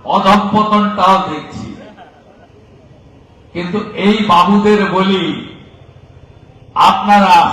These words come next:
সত্যমেব জয়তে অশোক স্তম্ভকে মর্যাদা দিয়ে কাজ করুন। পিসি ভাইপো ছাড়া কাউকে চেনে না, আর ভাইপো অর্থ ছাড়া কাউকে চেনে না।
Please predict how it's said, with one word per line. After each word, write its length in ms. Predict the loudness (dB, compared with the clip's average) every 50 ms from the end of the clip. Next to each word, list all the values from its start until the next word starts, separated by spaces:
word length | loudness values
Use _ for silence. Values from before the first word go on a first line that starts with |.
| -4
সত্যমেব 760 | -4 -4 -4 -6 -6 -4 -2 -2 -2 -2 -2 -4 -4 -4 -6
জয়তে 760 | -4 -2 0 2 2 2 2 0 -2 -6 -8 -10 -10 -12 -14 -16 -20 -20 -20 -20 -20 -20 -20 -20 _ _ _ _ _ _ _ _ _ _ _ _ _ -4
অশোক 460 | -2 -2 0 0 2 2 2 2 0
স্তম্ভকে 720 | -4 -2 0 2 2 2 2 0 0 0 0 0 -2 -4
মর্যাদা 760 | -2 0 0 0 0 0 -2 -2 -2 -2 0 0 0 0 -2 -2
দিয়ে 220 | -4 -4 -4 -4
কাজ 440 | -4 -2 -2 0 0 0 -2 -4 -4
করুন। 600 | -2 -2 -2 -2 -2 -2 -4 -6 -8 -12 -16 -18 -20 -20 -20 -20 -20 _ _ _ _ _ _ _ _ _ _ _ _ _ _ _ _ _ _ _ _ _ _
পিসি 440 | -6 -4 -4 -4 -4 -6 -6 -6 -4 -2
ভাইপো 440 | 0 0 0 0 0 -2 -2 -2
ছাড়া 380 | -2 -2 -4 -2 -2 -2 -2 -2
কাউকে 400 | 0 0 0 0 -2 -4 -8 -10 -10
চেনে 260 | -10 -10 -8 -8 -8
না, 360 | -4 -2 0 0 0 -2 -4 -8 -12 -16 -20 -20 -20 -20 _ _ _ _ -6
আর 360 | -2 0 0 0 -2 -4 -6 -6
ভাইপো 800 | -2 -2 0 0 -2 -2 0 0 2 2 2 2 0 -2 -6 -12 -14 -18 -20 -20 -20 -16 -8
অর্থ 540 | -2 0 2 2 0 0 -2 -2 -2 0 0
ছাড়া 260 | 0 0 2 2 0 0 0
কাউকে 420 | -2 -2 -2 -2 -4 -6 -10 -10 -8
চেনে 280 | -8 -8 -8 -8 -10
না। 400 | -8 -6 -6 -6 -6 -6 -8 -10